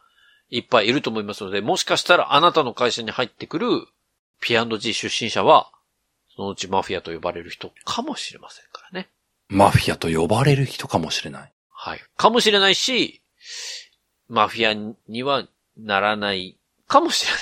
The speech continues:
Speaker 1: いですけど。
Speaker 2: 難しいなぁ。
Speaker 1: えー、まあ、ぜひ、温かく見守っていただきたいと思いますし、そういう意味で言うと、ピーアンドジーマフィアの方、まあ、ピーアンドジー出身の方っていうのは、ピーアンドジーに誇りを持ってる方が多いんだなっていうのは今回調べてて思いました。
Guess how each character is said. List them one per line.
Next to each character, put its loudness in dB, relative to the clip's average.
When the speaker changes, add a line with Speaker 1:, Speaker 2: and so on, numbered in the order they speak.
Speaker 1:
い -14
で -20
す -18
け -20
ど。 -10
Speaker 2:
難 8
し 8
い 8
な 6
ぁ。 -8
Speaker 1:
え -6
ー、 -20
ま 0
あ、 2
ぜ 2
ひ、 -10
温 -6
か 4
く -6
見 -4
守 -6
っ -20
て -10
い -12
た -10
だ -4
き -18
た -6
い -8
と -18
思 -6
い -6
ま -14
す -8
し、 -10
そ 4
う 6
い 6
う 2
意 -4
味 -2
で 2
言 2
う -12
と、 -4
ピ -2
ー 4
ア 0
ン -4
ド -6
ジ -6
ー -6
マ 4
フ -4
ィ 4
ア 0
の -4
方、 2
ま 4
あ、 -4
ピ -4
ー 6
ア 4
ン -4
ド -6
ジ -4
ー -2
出 -2
身 -2
の -2
方 4
っ -2
て 0
い 4
う 0
の -2
は、 2
ピ 2
ー 8
ア 6
ン -4
ド -2
ジ -2
ー 0
に 0
誇 2
り 2
を 2
持 0
っ -4
て -2
る 2
方 2
が 2
多 4
い -2
ん -6
だ 4
な 2
っ -4
て -6
い 2
う -2
の -4
は -8
今 -2
回 2
調 4
べ 0
て -14
て -4
思 0
い 2
ま -2
し -6
た。 -10